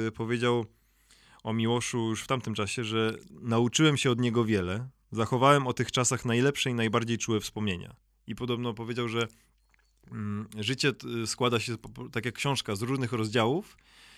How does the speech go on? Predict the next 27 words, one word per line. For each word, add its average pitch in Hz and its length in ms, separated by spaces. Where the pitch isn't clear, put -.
i, 120 460
e, 117 40
że 110 100
ten 143 220
rozdział 131 460
jego, 120 500
e, 113 40
życia, 110 760
w - 100
którym 113 220
się 120 100
przyjaźnił 127 420
z 110 80
Miłoszem, 117 560
po - 80
prostu 139 300
traktuje 143 480
oddzielnie, 120 640
że 110 220
jest 123 140
to 127 60
po - 40
prostu 127 200
oddzielny 135 380
rozdział, 139 400
w - 40
którym, 131 420